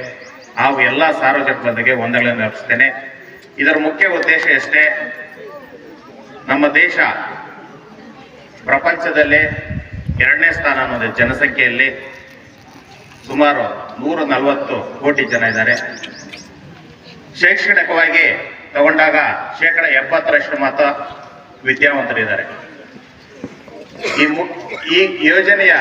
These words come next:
ಮುಖ್ಯ ಉದ್ದೇಶ ಏನಂದ್ರೆ ಪ್ರತಿಯೊಬ್ಬ ವಿದ್ಯಾವಂತನಿಗೂ ಹಾಗೂ ಅವಿದ್ಯಾವಂತರು ಯಾರಿದ್ದಾರೆ ಪ್ರತಿಯೊಬ್ಬರಿಗೂ ಸಹ ಹಳ್ಳಿ ಹಳ್ಳಿಗೂ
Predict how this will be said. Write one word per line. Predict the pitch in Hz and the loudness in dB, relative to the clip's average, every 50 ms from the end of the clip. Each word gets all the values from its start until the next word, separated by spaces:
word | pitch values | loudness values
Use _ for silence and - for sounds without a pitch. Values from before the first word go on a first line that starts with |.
| - - - - - - - - - - 147 | 2 -2 -4 -8 -10 -10 -12 -16 -14 -8 -6
ಮುಖ್ಯ | 151 156 - - - | -6 -4 0 0 2
ಉದ್ದೇಶ | 208 196 196 - - - - - | 2 2 4 4 4 4 4 2
ಏನಂದ್ರೆ | 170 160 151 - - 147 147 - - - - - - - - - - - - - - - - - - - - - - - - - - - - - - | 2 2 2 2 2 4 4 4 4 2 0 -6 -10 -12 -16 -16 -18 -20 -20 -20 -20 -20 -18 -18 -18 -16 -16 -16 -16 -14 -16 -16 -16 -16 -18 -10 -2
ಪ್ರತಿಯೊಬ್ಬ | - 151 160 - 196 196 202 202 202 | 0 0 0 2 4 4 4 4 4
ವಿದ್ಯಾವಂತನಿಗೂ | 202 185 156 143 143 139 143 180 190 190 190 190 180 185 190 175 - - 180 196 208 214 202 214 - - | 4 4 4 2 0 2 2 2 2 4 4 2 2 2 2 2 2 4 4 4 4 4 0 0 0 2
ಹಾಗೂ | 160 175 180 170 170 151 - - - - - - - - 214 202 | 2 2 2 2 2 2 0 0 -4 -8 -12 -12 -12 -12 -4 0
ಅವಿದ್ಯಾವಂತರು | - 156 175 190 185 185 190 185 185 185 175 - - - | 2 4 4 4 2 4 2 2 2 2 2 2 2 2
ಯಾರಿದ್ದಾರೆ | 147 147 151 165 165 160 147 151 156 151 147 - - - - - - - - | 4 2 2 2 2 2 4 4 4 4 4 2 0 -2 -4 -8 -10 -6 0
ಪ್ರತಿಯೊಬ್ಬರಿಗೂ | 180 180 - - 208 208 220 214 220 226 226 226 220 233 226 | 0 0 2 4 2 2 2 2 2 2 2 4 4 4 4
ಸಹ | 196 190 185 170 170 180 175 - 139 - - - - - - - - - - - - - - - - - - | 4 2 0 2 2 4 4 2 2 0 -4 -6 -8 -10 -12 -14 -16 -18 -20 -20 -20 -20 -20 -20 -12 -2 0
ಹಳ್ಳಿ | - - - 196 214 208 | 2 2 4 4 4 4
ಹಳ್ಳಿಗೂ | 196 - 196 190 196 196 185 190 202 196 196 196 - - - | 4 4 4 4 4 4 6 6 6 6 6 4 0 -6 -10